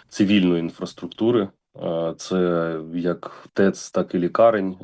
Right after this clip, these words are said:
е, так і ураження є і цивільних автівок, цивільного транспорту в цілому.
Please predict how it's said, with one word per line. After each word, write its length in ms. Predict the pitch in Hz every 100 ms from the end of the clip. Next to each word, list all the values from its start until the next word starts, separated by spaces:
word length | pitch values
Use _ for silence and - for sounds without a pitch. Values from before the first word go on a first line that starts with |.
| -
е, 320 | 87 85 82 -
так 220 | 95 -
і 240 | 90 87
ураження 600 | 87 87 95 95 90 90
є 560 | 90 87 90 85 85 82
і 60 | 82
цивільних 540 | - 95 135 110 -
автівок, 640 | 101 - 101 92 87 - _
цивільного 420 | 104 104 101 95
транспорту 600 | 98 98 92 - 85 -
в 40 | -
цілому. 480 | - 90 85 87